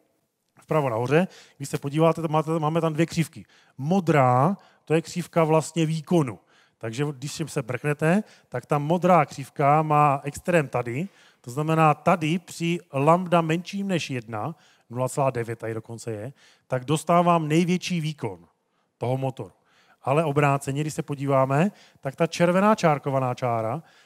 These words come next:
nebo křivka, tak to je křivka, eh, měrné spotřeby. A měrná spotřeba, nebo specifická spotřeba, tamhle je napsáno,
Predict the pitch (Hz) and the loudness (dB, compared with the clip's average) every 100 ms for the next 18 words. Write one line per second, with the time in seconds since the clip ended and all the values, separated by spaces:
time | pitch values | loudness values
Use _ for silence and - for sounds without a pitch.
0 | _ 120 123 - 131 - 127 170 - _ | _ -10 -8 -8 -10 -6 -4 -4 -6 _
1 | _ - 127 - 165 170 170 - 175 160 | _ -8 -8 -4 0 2 2 0 -6 -4
2 | - 165 170 165 - _ _ - 135 135 | 2 4 6 4 -4 _ _ -12 0 4
3 | 139 143 139 135 160 175 185 - 156 - | 4 6 4 2 0 2 2 2 -4 -4
4 | 147 95 - _ _ _ - 113 131 160 | -8 -8 -20 _ _ _ -12 -10 -2 0
5 | 202 185 135 - 123 - 131 123 135 151 | 2 2 0 -4 -10 -8 -4 0 0 0
6 | 123 117 147 - 151 - 143 - 131 139 | -6 -6 -6 -6 -12 -6 -4 -4 -8 -8
7 | 131 127 123 131 131 139 131 127 123 123 | -6 -4 -4 -2 -2 -2 -4 -4 -6 -8
8 | - 123 123 135 | -6 -6 -4 -6